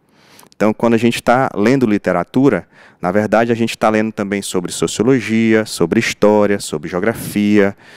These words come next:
sobre o conheci-, o conhecimento humano de maneira geral. E não deixa também de ser,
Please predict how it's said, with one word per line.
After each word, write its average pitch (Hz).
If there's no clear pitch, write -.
sobre 117
o 147
conheci-, 147
o 110
conhecimento 127
humano 117
de 120
maneira 131
geral. 107
E 202
não 160
deixa 156
também 139
de 165
ser, 139